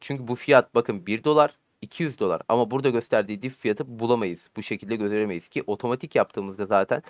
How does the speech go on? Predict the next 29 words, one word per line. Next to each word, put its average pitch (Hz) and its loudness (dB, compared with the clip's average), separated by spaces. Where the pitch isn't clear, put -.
hepten 143 2
yatay 104 0
sürece. 90 -8
Biz 113 -8
bu 110 -20
coin'i 113 -2
incelememiz 117 -4
için 123 -12
daha 113 6
büyütmemiz 107 -6
lazım. 98 2
Haftalık 113 -2
bazda 92 2
mesela, 80 -8
günlük 92 -8
bazda 82 -2
biz 147 -6
bunları 120 -2
logaritmik 107 -2
açıdan 113 -2
incelemeyi 98 -6
tercih 92 -2
ediyoruz 92 -6
arkadaşlar. 87 -2
Hem 151 -2
daha 135 8
sağlıklı 101 0
incelenmiş 104 -4
oluyor. 107 -2